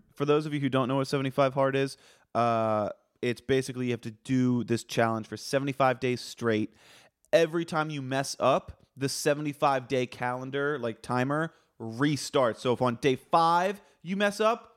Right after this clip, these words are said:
you start back at zero. On day seventy-two, you mess up, you start back at zero. Basically, it's two workouts, one of the, which is inside, one is outside, has to be outside. You gotta read, like, ten pages of a book. Um,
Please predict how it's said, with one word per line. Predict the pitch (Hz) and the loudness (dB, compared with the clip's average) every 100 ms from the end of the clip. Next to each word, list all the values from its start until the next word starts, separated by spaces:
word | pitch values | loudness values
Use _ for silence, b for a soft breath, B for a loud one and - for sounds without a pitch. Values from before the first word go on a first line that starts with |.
| _ | _
you | 139 | -14
start | - 151 139 | 0 0 4
back | 131 131 | 0 0
at | 117 | -6
zero. | 135 117 107 | -2 -2 -2
On | 127 127 120 | -2 -4 -4
day | 151 147 143 131 b b | 0 0 0 -4 b b
seventy-two, | - 160 160 160 147 135 - 202 202 131 107 b | -2 2 2 0 -6 -6 -2 2 4 2 2 b
you | 131 139 | 0 2
mess | 143 131 139 | 4 2 2
up, | 117 - - | 2 0 -12
you | 117 | -4
start | 147 123 | -2 2
back | 120 113 | 0 -2
at | - | -6
zero. | 110 110 92 - - | -4 -2 -2 -6 -6
Basically, | 127 120 117 113 | -4 -2 -2 -4
it's | - | -4
two | - 185 | -2 2
workouts, | 160 151 147 143 - - b b | 4 4 2 2 -2 -18 b b
one | 127 147 | -2 -2
of | 147 143 | -2 -2
the, | 143 | -4
which | 110 135 131 | 0 -2 -2
is | 120 | -4
inside, | 135 139 143 131 131 127 b - | -4 0 2 4 2 -4 b -12
one | 113 135 135 | -2 0 0
is | 127 - | -2 -4
outside, | 120 135 - 113 104 101 | 0 0 0 -4 -4 -4
has | 127 131 - | 0 0 0
to | 123 | -10
be | 123 | -2
outside. | 127 127 - 127 120 120 B B | 0 0 2 2 2 -4 B B
You | 123 | 0
gotta | 135 127 | 0 2
read, | 135 127 | 0 0
like, | 117 - | -2 -4
ten | 147 143 | -6 -4
pages | 139 139 131 120 | 0 0 0 -4
of | 120 | -2
a | 113 | 0
book. | 185 190 185 - b b - | 2 2 0 -16 b b -4
Um, | 131 127 120 120 120 | 0 2 0 -2 -6